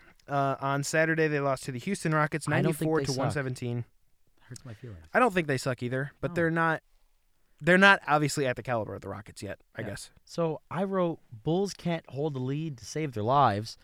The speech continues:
Speaker 2: because after the first quarter, they were winning.
Speaker 1: Yeah.
Speaker 2: The second quarter, they were down by one.
Speaker 1: Yeah.
Speaker 2: Third quarter, it was still like a,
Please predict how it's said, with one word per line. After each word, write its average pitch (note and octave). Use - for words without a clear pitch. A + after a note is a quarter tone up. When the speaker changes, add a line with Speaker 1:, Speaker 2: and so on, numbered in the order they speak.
Speaker 2:
because D3
after D3+
the D#3
first E3
quarter, F#3
they C#3+
were D3+
winning. A2+
Speaker 1:
Yeah. G#2
Speaker 2:
The B2
second G3
quarter, G#3
they D#3+
were C#3
down C#3+
by D3
one. A#2
Speaker 1:
Yeah. G#2+
Speaker 2:
Third G3
quarter, A3
it D3+
was D3+
still F#3
like C#3
a, A2+